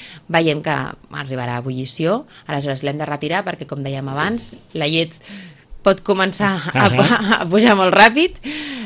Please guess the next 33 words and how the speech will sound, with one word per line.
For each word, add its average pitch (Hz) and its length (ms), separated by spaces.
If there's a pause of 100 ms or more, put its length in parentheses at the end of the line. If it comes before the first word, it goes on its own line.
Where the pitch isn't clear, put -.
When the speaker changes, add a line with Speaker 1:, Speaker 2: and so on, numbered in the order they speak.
(100)
Speaker 1:
La, 180 400
la 175 100
retirem 175 440 (100)
Speaker 2:
O - 80
sigui 139 160
que 135 80
tan 156 180
bon 180 220
punt 143 260
veiem 107 300
que 117 100
comença 113 280
a 117 40
bullir, 180 220
Speaker 1:
Sí. - 60
Speaker 2:
fora. 107 260 (100)
Speaker 1:
A - 80
la 160 140
primera 180 320
bombolla 226 480
Speaker 2:
A - 20
la - 80
Speaker 1:
ja - 60
Speaker 2:
primera 156 240
bombolla, 160 320
fora. 107 240 (100)
Speaker 1:
Fora. 143 300 (420)
Aleshores 214 440
hi 233 60
posem 208 280
aquesta 202 320
barreja 196 400
que, 196 100